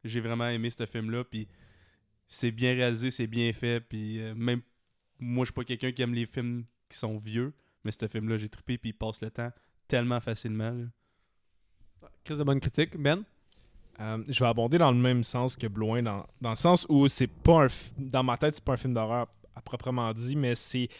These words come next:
Speaker 3: comme un film, une comédie musicale à thématique horreur Halloween.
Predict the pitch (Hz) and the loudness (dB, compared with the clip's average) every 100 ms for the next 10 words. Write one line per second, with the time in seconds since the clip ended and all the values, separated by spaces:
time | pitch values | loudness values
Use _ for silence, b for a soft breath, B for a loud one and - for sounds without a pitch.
0 | B _ 117 113 113 - - - 151 160 | B _ -4 -2 -2 -4 -10 2 6 6
1 | 160 139 135 117 _ _ _ 165 156 147 | 4 0 -4 -4 _ _ _ 4 4 4
2 | 165 160 - 151 123 _ 139 135 113 - | 2 2 4 4 4 _ 0 0 -2 -4
3 | 135 131 - - 123 120 120 127 127 120 | -2 -2 -4 -2 0 2 2 2 2 0
4 | 117 120 135 | 0 0 2